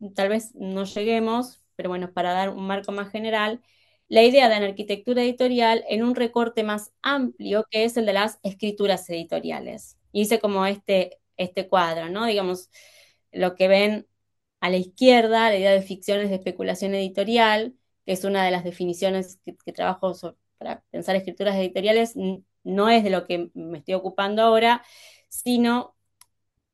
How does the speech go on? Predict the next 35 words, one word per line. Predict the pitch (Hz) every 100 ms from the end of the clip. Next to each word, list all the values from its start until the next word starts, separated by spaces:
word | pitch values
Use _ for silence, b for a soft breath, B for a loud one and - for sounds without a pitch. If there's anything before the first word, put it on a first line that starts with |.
| - - -
digamos, | 185 185 185
de | 190 - _
un | 190 196
rasgo | 214 208 196
que | 185
tiene | 196 196
que | 196
ver | 190 190 - _ _ -
con | 208
la | 196 190
práctica | 226 226 214 190
editorial | 175 175 175 190
precisamente, | 185 180 190 220 254 269 233
es | 202
decir, | 196
proyectos | 196 180 196 202 196
artísticos | 185 202 196 190 190
editoriales | 185 185 196 202 208 208
donde | 180 180
el |
método | 190 208 208 202 190
de |
escritura | 180 190 180 226 196
es | 180
inherente | 180 180 196 202
al | 196
método | 202 202 202 208
de | 196
publicación, | 208 220 226 240 233 233 233 254 B B B B 208 185
y | 185 240 554 539
dentro | - 202
de | 196 214
ese | 226
rasgo, | 226 240 233 220 220 247 339 - _
¿no? | 196 233 339